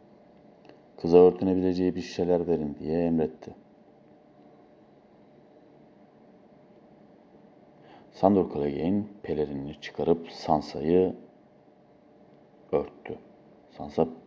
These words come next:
Sansa pelerini yakalayıp göğsüne bastırdı. Parmaklarını beyaz yüne geçirdi. Kaba dokuma tenine bat-, kaba dokuma tenine batıyordu ama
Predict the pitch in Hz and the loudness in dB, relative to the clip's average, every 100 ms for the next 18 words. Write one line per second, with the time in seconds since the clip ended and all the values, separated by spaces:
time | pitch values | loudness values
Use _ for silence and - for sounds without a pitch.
0 | - - - - - - - - - - | -20 -20 -20 -20 -20 -20 -20 -20 -20 -6
1 | 82 85 85 - 82 78 76 71 71 76 | -4 0 -2 -2 -4 -2 -4 -6 -6 -6
2 | 76 73 69 76 - - - - - - | -8 -8 -6 -8 -8 -18 -20 -20 -20 -6
3 | 82 - - 69 67 - - - - - | -2 -2 -4 -8 -8 -10 -12 -14 -14 -20
4 | - - - - - - - - - - | -20 -20 -20 -20 -20 -20 -20 -20 -20 -2
5 | 85 80 76 - 73 73 80 82 - 76 | 2 4 2 -2 -8 -4 -2 -4 -6 -2
6 | 80 85 82 - 85 82 76 - - - | 2 2 2 -4 -2 -2 -4 -8 -14 -14
7 | - - - - - - - - - - | -20 -20 -20 -20 -20 -20 -20 -20 -20 -20
8 | - - - - - - 78 82 82 78 | -20 -20 -20 -20 -12 -2 0 0 -2 -2
9 | 80 85 - 76 78 82 80 - - - | 0 0 -2 -6 -2 0 0 -4 -20 -20
10 | - - - - - - - - - - | -20 -20 -20 -20 -20 -20 -20 -20 -20 -20
11 | - - - - - 110 110 - - 71 | -20 -20 -20 -10 4 6 6 2 -6 -6
12 | 87 - 87 87 90 87 - 69 71 - | -6 -6 -4 -2 0 -2 -4 -6 -6 -8
13 | - - 76 78 73 | -12 -10 -4 -2 -4